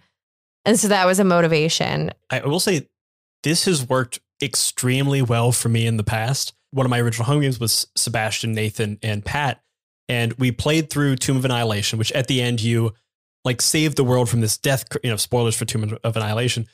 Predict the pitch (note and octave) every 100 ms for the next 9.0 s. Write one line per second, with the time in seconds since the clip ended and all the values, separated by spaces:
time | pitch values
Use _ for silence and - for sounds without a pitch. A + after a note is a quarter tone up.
0 | _ - C3 D#3 C#3+ C3+ B2 A#2 A#2 A2
1 | - A#2+ A2 - C#3+ C#3 - C#3 B2+ -
2 | _ _ _ _ B2+ A#2+ A#2 A2+ A2 A#2
3 | A#2 A#2 A#2+ A2+ - A#2 A#2 _ _ _
4 | B2 A#2 A2 G2+ F#2+ - - _ _ _
5 | _ _ _ C3 C#3+ D3+ D#3 C3 - C3
6 | - A#3+ A3+ C3 - - C#3 B2 C3 B2
7 | B2 - - A#2+ A2 A#2 G#2 A2+ - C3+
8 | B2+ F2+ - _ B2 A#2 G#2+ A2+ G#2 G#2+